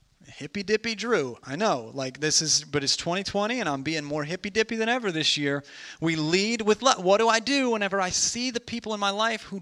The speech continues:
definitely need help and they're not, they're not gonna ask for it? I think the only counsel that I can offer you, now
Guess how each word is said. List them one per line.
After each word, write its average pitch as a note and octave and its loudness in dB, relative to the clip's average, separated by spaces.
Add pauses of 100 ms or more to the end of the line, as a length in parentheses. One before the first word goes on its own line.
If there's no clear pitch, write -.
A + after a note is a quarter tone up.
(140)
definitely A3+ -2
need G3+ -6
help A#3 -2
and E3 -10
they're A3+ -2
not, B3 -2
they're A3 -6
not D4+ -8
gonna B3+ -2
ask F#3+ -2
for A2 -12
it? G2 -20 (1500)
I D3 -8
think A3 -4
the G3+ -4
only A#3 0
counsel A3 0
that F3+ 2
I F#3 4
can F#3 -6
offer G3+ -2
you, D3+ -8
now D3+ -2